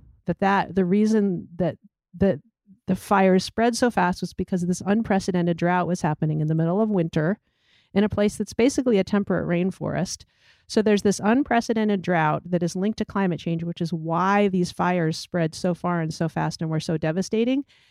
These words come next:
And yet I, as a person who grew up there, as a person who understands climate science, was as-, afraid to make those connections because I was, I was worried that I, you know, for some, some reason was sort of overstepping. And I just wonder, we talked about that with Catherine.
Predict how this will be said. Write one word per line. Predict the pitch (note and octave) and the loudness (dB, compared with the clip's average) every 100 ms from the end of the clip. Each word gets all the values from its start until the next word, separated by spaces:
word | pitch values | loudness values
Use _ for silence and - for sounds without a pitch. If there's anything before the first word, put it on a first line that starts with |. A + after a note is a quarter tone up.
| _ _ | _ _
And | G#3+ A3+ | 0 2
yet | G#3+ - | 2 0
I, | A3 B3 A3+ | 2 4 2
as | F3 F3 | 2 0
a | E3 | -2
person | - F#3 B3+ | -4 -2 2
who | B3+ C#4 | 2 2
grew | B3+ | 2
up | G3 - | 0 -2
there, | F3 E3+ E3 F3 _ _ _ _ _ | -2 -2 -2 -6 _ _ _ _ _
as | E3+ | -4
a | - | -2
person | F#3 F#3 G3+ | -4 0 0
who | |
understands | G#3 G#3+ A3 G#3 | 0 -2 -2 -4
climate | - F#3+ F3 F3 | -4 -4 -2 -2
science, | - D#3+ D#3+ D#3+ - | -4 -2 -4 -6 -6
was | G3+ F#3 | -4 -2
as-, | F#3+ - - | -6 -8 -6
afraid | G3 A3+ A3 | -2 2 2
to | A3+ | 2
make | A3 G#3 | 0 2
those | G#3 | -2
connections | - G#3+ A#3+ - D3+ - | 0 -4 -2 -4 -6 -6
because | F3 F3+ | -4 0
I | F3 | 2
was, | F3 E3 - - | 0 -2 -8 -4
I | E3+ | -2
was | E3+ E3+ E3 - - - _ F3 | 0 0 -2 -12 -20 -20 _ -6
worried | F#3 A3 A#3 D#3+ D3+ F3+ - - | 2 4 4 0 -2 -6 -8 -6
that | F#3 F3 | 0 2
I, | E3 E3 E3 - _ - | 4 2 0 -4 _ -6
you | F3 | -4
know, | D#3+ | -4
for | - | -4
some, | F3 F#3 F3+ F3 F3 - | -4 -2 -2 -2 -6 -6
some | - F3+ | -4 0
reason | F#3 F3+ E3 | 0 0 -2
was | D#3+ | -4
sort | E3 | -6
of | D#3+ | -4
overstepping. | E3 E3 E3+ - E3+ E3 | -6 -4 -4 -4 -2 -2
And | F3 | 0
I | F#3+ | 0
just | B3 - | 0 2
wonder, | B3+ C4 A#3+ G#3 G3+ - - - - _ | 0 4 4 4 2 -10 -20 -20 -20 _
we | B3 | 2
talked | C#4 D4+ - | 4 2 4
about | A#3+ D#3+ | 2 4
that | D#3 | 0
with | F2+ - | 0 -2
Catherine. | - D3 D3+ - | -2 0 -4 -8